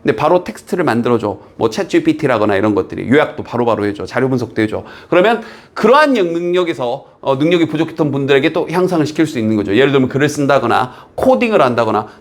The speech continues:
챗 지피티가 코딩도 해줍니다. 그다음에 커스터머 서비스, 고객 응대 서비스를 하거나. 이해됐죠? 이런 엄청난 시대에 우리가 살고 있습니다. 그래서, 어, 이제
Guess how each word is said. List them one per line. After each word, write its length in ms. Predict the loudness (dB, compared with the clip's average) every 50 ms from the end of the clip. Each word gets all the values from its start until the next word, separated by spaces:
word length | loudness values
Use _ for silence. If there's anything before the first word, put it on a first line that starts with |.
| _ -10
챗 160 | -10 -10 -8
지피티가 420 | -10 -10 -10 -8 -8 -4 -4 -4
코딩도 420 | -2 0 0 2 2 2 2 2 0
해줍니다. 560 | 0 0 -4 -6 -4 -2 0 0 0 0 -2 -8 -18 -14
그다음에 340 | -6 -2 0 2 2 2 0
커스터머 380 | 0 -2 0 0 2 2 0 0
서비스, 420 | 2 2 0 0 0 -2 -6 -8 -18 -20 -20 -18 -6
고객 380 | 0 2 4 4 2 0 0 0
응대 300 | 2 2 2 2 2 2
서비스를 480 | 0 2 -2 -2 -2 -4 -8 -8 -6 -6
하거나. 300 | -6 -6 -8 -12 -14 -16 -20 _ _ -10 -2
이해됐죠? 480 | 0 2 4 4 2 0 -2 -10 -6 0
이런 260 | 2 2 4 4 2
엄청난 540 | 0 0 -2 -4 -4 -4 -2 -2 0 -2 -2
시대에 280 | -4 -4 -4 -2 -2 -2
우리가 460 | -4 -6 -8 -4 -2 -2 -2 -2 -6 -16 -20 -20 -20 -20 _ _
살고 460 | -14 -8 -4 -4 -4 -4 -6 -10 -10 -8
있습니다. 520 | -8 -6 -4 -4 -4 -4 -4 -6 -10 -8 -2
그래서, 560 | 0 0 2 4 4 4 4 2 2 -2 -6 -16 -20 -20 -20 -20 _ _ _
어, 160 | -6 -6 -6 -4
이제 200 | -4 -8 -8 -8